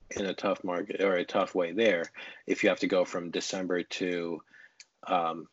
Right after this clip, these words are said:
September. 'Cause also, not only that, you have to think about December. You're gonna, that's, you're gonna be competing with, uh, the, uh, what's upcoming bowl season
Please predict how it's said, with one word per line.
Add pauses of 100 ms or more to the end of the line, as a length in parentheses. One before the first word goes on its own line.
(160)
September.
'Cause
also, (120)
not
only
that,
you
have
to
think
about (260)
December.
You're
gonna,
that's, (180)
you're
gonna
be
competing
with, (100)
uh, (960)
the,
uh, (460)
what's
upcoming
bowl
season